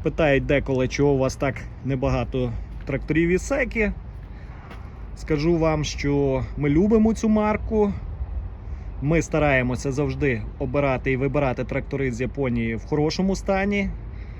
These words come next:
І деколи, власне, не просто знайти велику кількість тракторів в такому стані, який би нас влаштовував.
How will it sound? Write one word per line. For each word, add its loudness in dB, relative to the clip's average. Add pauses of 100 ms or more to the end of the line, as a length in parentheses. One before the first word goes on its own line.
(400)
І 2
деколи, 2 (420)
власне, -2 (280)
не 0
просто 0
знайти 0 (160)
велику -2
кількість -2
тракторів 0 (1900)
в -12
такому 4
стані, 4
який 2
би 2
нас 0 (140)
влаштовував. 0